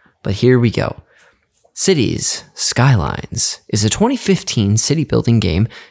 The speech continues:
developed by Colossal Order and published by Paradox Interactive.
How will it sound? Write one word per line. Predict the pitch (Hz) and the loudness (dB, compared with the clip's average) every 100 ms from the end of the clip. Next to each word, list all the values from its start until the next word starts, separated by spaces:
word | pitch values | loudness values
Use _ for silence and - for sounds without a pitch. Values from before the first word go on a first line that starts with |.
| _ | _
developed | 101 107 160 | 0 2 2
by | 104 95 | 0 -2
Colossal | - 101 117 - 147 | 2 2 2 2 0
Order | - 98 101 127 - - - | 0 2 2 -2 -8 -8 -2
and | 104 | 0
published | 143 175 110 151 - - _ - | 2 2 2 0 -6 -16 _ -8
by | 90 | -6
Paradox | - 107 135 92 113 - - _ _ | 0 2 2 2 0 -4 -8 _ _
Interactive. | 104 104 143 196 - - | 0 2 2 0 -4 -8